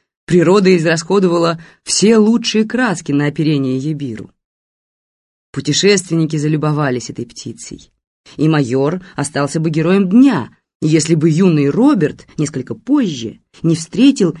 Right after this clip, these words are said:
и метко не застрелил бы какое-то бесформенное животное, не то ежа, не то муравьеда, зачаток живого существа первобытных времен.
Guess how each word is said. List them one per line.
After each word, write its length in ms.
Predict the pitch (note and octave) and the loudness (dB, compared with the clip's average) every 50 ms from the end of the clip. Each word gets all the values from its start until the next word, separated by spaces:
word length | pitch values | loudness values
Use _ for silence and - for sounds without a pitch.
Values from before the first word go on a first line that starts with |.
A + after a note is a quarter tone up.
| _ - - | _ -2 2
и 100 | G3+ F#3 | 2 2
метко 440 | E3 E3 G3+ B3+ B3+ - - G#3+ | 4 4 2 2 0 -2 -2 -2
не 120 | F#3+ F#3+ E3+ | 0 0 0
застрелил 640 | D#3 E3+ D#3+ - C#3+ D3+ D3 D#3 F#3 B3 B3 A#3+ G#3 | -2 -4 -8 -6 -6 -4 -4 -2 -2 0 -2 -2 -2
бы 240 | F#3+ A3 G#3+ G3+ - - _ _ _ | -2 -2 -2 -2 -4 -12 _ _ _
какое-то 400 | - - F3+ F3+ G#3+ G#3+ G#3 G3 | -4 -4 0 2 2 2 2 2
бесформенное 760 | D#3+ F3 F3 - - - G3 G#3 G#3+ A#3 A#3+ A#3 A#3+ B3 B3+ | 0 0 -2 -4 -4 -2 -2 0 0 2 2 2 0 0 -2
животное, 680 | A#3+ C#4 D4 D4 C#4+ A3 D3 - - C3 A#2+ G#2 - - _ _ _ _ _ _ - | -2 -2 -4 -2 -2 -4 -4 -4 -6 -8 -8 -8 -10 -16 _ _ _ _ _ _ -2
не 100 | F3 E3+ | -2 0
то 120 | E3 F3 | 0 0
ежа, 460 | D#3+ C#3 C3 C3+ A#2+ G#2 A2+ B2 C3+ D3+ | 0 0 0 -2 -4 -4 -4 -4 -2 0
не 120 | F#3+ G#3 | 0 -2
то 140 | G#3+ A#3 A3+ | -2 -2 -2
муравьеда, 720 | A#3 A#3+ B3 C4 C4+ C4+ G#3+ D#3 C3 G#2+ A2 - A2+ - _ _ _ _ _ _ - | 0 0 0 -2 -2 -2 -4 -4 -4 -6 -8 -12 -16 -18 _ _ _ _ _ _ -10
зачаток 760 | C#3 C#3 D#3+ D#3+ E3 D#3+ - A3+ A#3+ C4 C#4 C#4 C4+ A#3+ F#3 | -4 -2 -2 -2 -2 -2 -2 0 0 0 0 -2 -4 -4 -2
живого 460 | F3 D#3 F3 F3 D#3 F#3+ G#3 F#3 F3 | -2 -2 -2 -2 0 0 -2 -2 -2
существа 600 | - - - D3+ - - D3 - - - D#3+ G#3 G#3 | -8 -8 -10 -10 -8 -8 -8 -8 -8 -6 -6 -6 -6
первобытных 800 | F#3 F3+ D3+ C#3 C#3+ C#3 C3 E3+ F3 E3+ D#3+ D3+ C#3+ - - D3 | -4 -6 -6 -6 -6 -6 -4 -4 -6 -4 -6 -8 -8 -8 -10 -8
времен. 440 | C#3+ C#3+ C#3+ B2+ A2+ A2+ - _ | -6 -6 -6 -6 -8 -10 -14 _